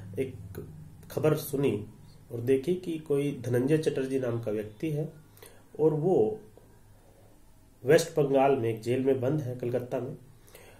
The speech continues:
और उसको डेथ पेनल्टी दी गई है। डेथ पेनल्टी दिए हुए काफ़ी समय हो गया है। उसके बाद में जो है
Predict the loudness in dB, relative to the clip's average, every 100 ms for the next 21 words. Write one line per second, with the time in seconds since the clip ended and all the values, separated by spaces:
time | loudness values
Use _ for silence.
0 | -20 _ 2 2 4 0 2 -2 -8 _
1 | 6 8 8 6 6 8 8 2 -10 -12
2 | -18 -20 -20 -20 -20 -20 -20 -20 -18 -4
3 | 4 4 4 -2 0 4 4 2 -2 -8
4 | -10 -20 -20 -20 -18 2 6 6 4 0
5 | 2 2 -2 -2 0 2 -2 -8 -20 -14
6 | -4 -2 2 4 4 4 4 4 2 4
7 | 2 0 -2 0 0 0 0 0 0 -4
8 | -10 -20 -20 -20 -20 -18 -12 -8 -2 -2
9 | -2 -4